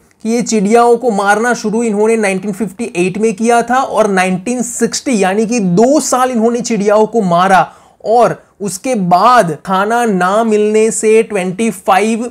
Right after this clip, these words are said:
मिलियन लोग मर गए। तो इस तरीके से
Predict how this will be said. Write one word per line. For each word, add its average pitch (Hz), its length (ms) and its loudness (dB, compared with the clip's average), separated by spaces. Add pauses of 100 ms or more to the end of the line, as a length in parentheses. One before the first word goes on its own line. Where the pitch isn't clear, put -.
मिलियन 214 760 0 (300)
लोग 220 500 2 (100)
मर 202 260 4
गए। 190 300 0 (800)
तो - 260 -4 (300)
इस 269 240 -6
तरीके 240 540 2
से 240 180 2